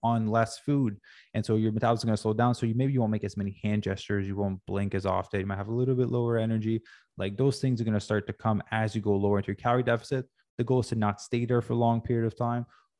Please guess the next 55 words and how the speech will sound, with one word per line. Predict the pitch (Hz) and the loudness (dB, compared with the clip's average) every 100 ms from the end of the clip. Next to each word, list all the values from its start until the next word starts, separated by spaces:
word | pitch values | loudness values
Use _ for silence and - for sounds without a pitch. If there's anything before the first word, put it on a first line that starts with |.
| - | -2
Once | 117 120 - | 0 0 -2
you've | 120 | -2
lost | 113 113 113 | 2 2 2
the | 110 | 0
weight, | 113 127 120 | 2 0 0
then | 107 | -2
reverse | 104 104 123 123 - | -2 0 0 0 2
diet | 113 110 | 2 2
is | 110 | 0
where | 107 | 0
we | 104 107 | 2 0
methodically | 101 - 113 120 120 127 | 0 0 2 2 0 -4
re-increase | 113 113 110 - 113 107 | -2 -2 -4 -4 -4 -2
your | 104 | -6
calories | - 107 107 107 - - | -2 0 2 0 -4 -4
every | 131 135 131 139 131 | 2 2 0 -2 -2
single | - - 120 117 117 113 | -4 -4 -2 0 0 2
week | 110 117 156 _ _ _ _ _ | 0 -2 -4 _ _ _ _ _
for | - | -2
the | 117 | 0
time | 107 127 113 | 0 0 0
span | - 117 113 | -2 -2 -2
of | 104 | -2
three | - 120 123 | -6 -2 0
to | 120 | 2
six | 110 117 - - | 0 -4 -4 -2
months, | 113 123 | -2 0
depending | 104 - 104 | -4 -2 -2
on | 95 98 | -2 -4
how | 110 104 | -2 -4
far | - 110 104 | 0 0 2
we | 104 | 0
went | 104 101 | 0 -2
in | 98 | -2
a | 98 | -2
deficit, | 107 101 107 - 98 _ _ _ _ | -2 -2 -6 -8 -8 _ _ _ _
um, | 101 | -6
how | 95 113 | -2 0
much | 98 - - | 0 -2 0
weight | 107 117 | 0 4
you | 113 | 2
actually | 107 - 113 | 2 0 -2
had | 113 110 | -2 -2
to | 110 | -2
lose. | 120 139 | 0 0
But | 113 104 | 0 0
minimum | 110 117 139 147 147 | 2 2 2 2 0
three | - 139 | 0 -2
months, | 127 127 120 | 0 0 -2
you | 120 | -4
need | 120 | -4
to | 117 | -2
do | 117 | -2
reverse | 110 104 113 107 | -2 0 0 -2
dieting. | - 120 110 104 | 2 2 2 0